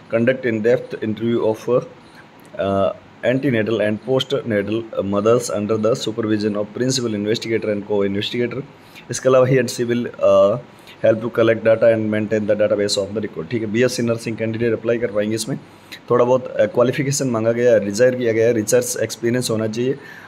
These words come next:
proficiency both language इंग्लिश और तमिल, और excellent management और work in computer knowledge। ठीक है, कंप्यूटर स्किल थोड़ा सा आना चाहिए। ठीक है, आपको विल-, अ, वैलिड ईमेल आईडी और मोबाइल नंबर देने होंगे।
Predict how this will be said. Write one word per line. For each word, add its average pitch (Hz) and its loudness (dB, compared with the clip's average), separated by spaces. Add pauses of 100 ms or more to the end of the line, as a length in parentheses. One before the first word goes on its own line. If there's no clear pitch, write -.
(160)
proficiency 127 0
both 113 0
language 117 0
इंग्लिश 117 0
और 113 2
तमिल, 120 0
और 107 2
excellent 113 -2
management 117 -2
और 104 4
work 104 -2
in 101 -8
computer 98 -10
knowledge। 92 -8
ठीक 113 -6
है, 117 -10
कंप्यूटर 113 -6
स्किल 110 -4 (100)
थोड़ा 104 -2
सा 95 -4
आना 98 -4
चाहिए। - -14
ठीक 107 -10
है, 127 -8 (1600)
आपको 117 2
विल-, 123 2
अ, 113 8
वैलिड 127 2
ईमेल 123 2
आईडी 123 4
और 120 6
मोबाइल 117 2
नंबर 120 0
देने 113 2
होंगे। 127 -2